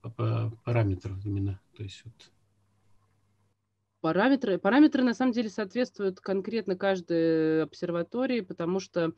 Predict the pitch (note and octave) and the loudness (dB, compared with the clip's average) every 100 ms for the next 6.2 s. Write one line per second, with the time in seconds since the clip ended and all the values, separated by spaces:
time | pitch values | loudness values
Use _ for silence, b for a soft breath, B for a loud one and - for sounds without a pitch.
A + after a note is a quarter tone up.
0 | b b - - D#3+ F#3+ A3+ G#3+ F#3+ F#3 | b b -18 -6 2 2 2 -2 -2 0
1 | E3+ F3+ E3 D#3+ E3 E3 G3+ F3+ E3+ D#3+ | -2 0 0 2 0 0 2 2 0 -6
2 | D#3+ - E3 E3 D3 C#3+ D#3+ F3+ - D#3+ | -6 -2 0 0 -4 -2 -2 -2 -4 -6
3 | - D3+ - F3+ D#3 D3 C#3+ C#3+ C#3+ D3+ | -6 -8 -4 0 0 0 -6 -6 -6 -4
4 | D3 C#3 - A#3+ - F#3 D3 D3 - _ | -4 -6 -6 -6 -6 -6 -6 -8 -14 _
5 | D#3+ C#3+ - D3+ C#3+ C#3 C#3 - D3 - | -6 -6 -4 -4 -4 -6 -8 -10 -12 -8
6 | G#3+ | -6